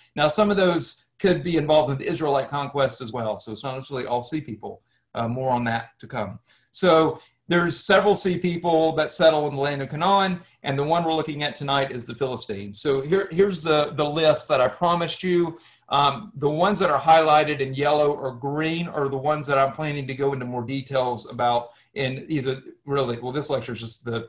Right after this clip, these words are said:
the Peliset. So the next lecture, I'll do the other four. Okay, they all, all four of these have a special connection to us in the Bible. You just don't realize it. Now, I want to show you a little bit of a relief. I said there, I wasn't doing a relief tonight, but I'm touching on this just to, sh-, to remind you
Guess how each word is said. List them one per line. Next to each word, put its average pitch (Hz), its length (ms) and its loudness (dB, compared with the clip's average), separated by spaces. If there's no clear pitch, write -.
the 120 140 -10
Peliset. 117 560 -4
So 120 320 -6
the 143 80 -4
next 170 220 0
lecture, 143 320 0
I'll 123 100 2
do 127 120 -6
the 123 120 -4
other 117 160 -4
four. 110 380 -8
Okay, 135 200 2
they 147 160 0
all, 190 300 6
all 214 260 6
four 202 280 4
of 165 80 0
these 160 220 -2
have 160 160 2
a 143 60 0
special 160 400 0
connection 139 420 -6
to 120 160 -2
us 117 220 -6
in 131 100 -8
the 120 80 -4
Bible. 120 400 2
You 123 140 -8
just 123 160 -12
don't 120 100 -6
realize 107 400 -8
it. 107 140 -14
Now, 147 420 2
I 151 100 2
want 170 160 4
to 180 60 -2
show 196 120 2
you 165 140 4
a 143 40 4
little 220 280 4
bit 196 140 4
of 175 80 2
a 165 40 0
relief. 160 300 0
I 151 40 -2
said 185 200 0
there, 175 280 -4
I 151 120 -2
wasn't 170 260 -2
doing 156 100 -4
a 143 40 -2
relief 143 280 -2
tonight, 139 260 -2
but 139 220 -4
I'm 139 340 -2
touching 180 400 -2
on 139 100 -2
this 135 160 -4
just 170 200 -8
to, 135 60 -16
sh-, - 240 -16
to 151 100 -8
remind 143 520 2
you 127 320 -4